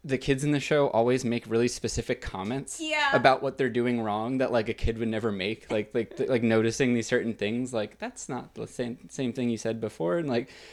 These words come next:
Speaker 1: just, like, all these things that it's, like, the actors are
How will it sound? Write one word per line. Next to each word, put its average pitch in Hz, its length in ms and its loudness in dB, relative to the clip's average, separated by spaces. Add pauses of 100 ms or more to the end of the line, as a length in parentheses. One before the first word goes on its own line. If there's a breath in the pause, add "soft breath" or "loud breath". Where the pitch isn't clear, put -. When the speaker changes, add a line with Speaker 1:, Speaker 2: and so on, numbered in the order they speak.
(220 loud breath)
Speaker 1:
just, 156 180 0
like, 139 140 4
all 139 120 4
these 139 260 0
things 135 240 2
that 123 120 4
it's, 113 140 -2
like, 113 240 0
the 110 260 0
actors 110 600 0 (100)
are 127 420 0